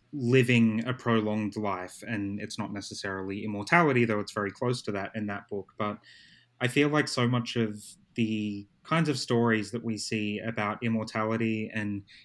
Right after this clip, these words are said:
how it's a curse just as much as it is a blessing, so much of it focuses on the kind of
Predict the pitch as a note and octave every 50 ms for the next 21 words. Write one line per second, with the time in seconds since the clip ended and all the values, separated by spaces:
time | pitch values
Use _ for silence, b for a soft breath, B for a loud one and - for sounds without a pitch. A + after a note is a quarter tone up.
0 | B B - - A2 G#2+ G#2+ A2 - A2+ A2+ - - A2 G#2+ G#2+ G#2+ G#2 - -
1 | - A2+ G#2 - A#2 G#2+ A2+ G#2+ G#2 G#2+ - - A#2 G2 A2+ A2+ G#2+ G#2+ G#2 G2
2 | - - B2 A2 - G#2+ G#2+ G#2+ - - B2+ A#2+ A#2 A#2 A#2 A2+ - _ _ -
3 | - - C#3+ D3 D3+ E3 C#3+ - E3 D3 D3 C#3 C#3+ - - A#2+ A#2 A2+ - A#2
4 | - B2 A2+ A2+ A2 A2 G#2+ G#2+ G#2+ - A2+ G#2+ G#2 G2+ G#2 G2 F#2+